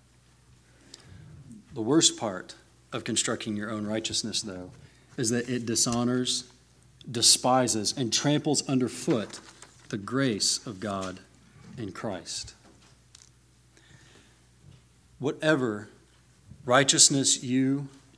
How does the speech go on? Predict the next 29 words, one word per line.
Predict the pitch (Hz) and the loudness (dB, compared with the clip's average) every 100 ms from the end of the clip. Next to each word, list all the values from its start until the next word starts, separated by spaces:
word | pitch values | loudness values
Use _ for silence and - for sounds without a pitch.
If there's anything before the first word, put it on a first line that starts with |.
| - | -10
or | 127 135 | -6 -2
I | 127 123 113 107 | 2 2 2 -2
construct | 127 107 - 135 101 - - | -2 0 0 0 -2 -6 -14
will | 117 127 151 147 165 | -2 4 6 6 4
not | 135 127 131 117 - | 2 4 4 4 0
meet | 120 135 120 104 - - - | 2 4 4 0 -8 -16 -8
God's | 131 123 117 | 0 0 4
standards | - - 139 131 107 92 92 - - | 4 4 4 2 0 -4 -6 -8 -4
ultimately, | 135 - 110 101 104 98 | -4 -2 -4 -6 -8 -6
and | 143 127 | 0 2
its | 107 - | 4 4
tragic | - 160 175 165 165 - | 8 10 10 10 2 4
end | 165 139 113 113 - - - | 6 6 4 0 -4 -16 -6
is | 160 - | -2 0
to | 120 | 2
be | 123 | 0
judged | 104 131 151 - 147 | 2 4 4 4 4
by | 165 | 4
God | 151 139 123 113 110 113 - - - | 6 6 8 6 2 -4 -16 -14 -8
eternally | 123 - 165 165 156 147 131 | -2 2 6 8 8 6 2
in | 117 | 0
hell | 101 165 143 123 120 - - | 2 4 4 4 -2 -10 -2
after | 131 123 | -2 2
spending | 120 - 151 147 135 139 | 2 4 4 4 4 2
a | |
life | 127 123 190 165 107 117 - - - - - - - - | 0 4 6 6 4 -2 -8 -14 -20 -20 -20 -20 -12 -6
with | 117 | -2
his | 139 107 | 0 -2
grace | 107 151 151 110 - - - | -2 0 2 2 0 0 -4